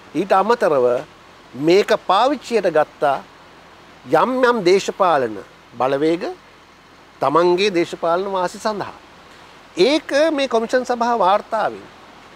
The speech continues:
විමර්ශනයට ලක් වෙලා නැහැ. ඉතින් ඒක නිසා තාමත් අපිට අපරාධකාරයා කවුද කියලා හඳුනගන්න බෑ. සහරාන්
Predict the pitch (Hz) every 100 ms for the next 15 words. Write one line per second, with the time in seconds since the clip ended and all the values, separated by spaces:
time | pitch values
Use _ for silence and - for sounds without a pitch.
0 | - - - - - 131 165 208 214 -
1 | 160 156 277 311 - - - 151 - 180
2 | 247 285 269 220 110 - - - - -
3 | - - - - 214 214 220 220 262 -
4 | 190 247 220 143 - 233 339 - - 143
5 | - 233 180 143 214 233 233 233 254 247
6 | 262 254 302 - 185 202 262 269 285 302
7 | 339 - - - - - 214 262 285 302
8 | 302 277 202 127 104 - 120 110 220 294
9 | 311 392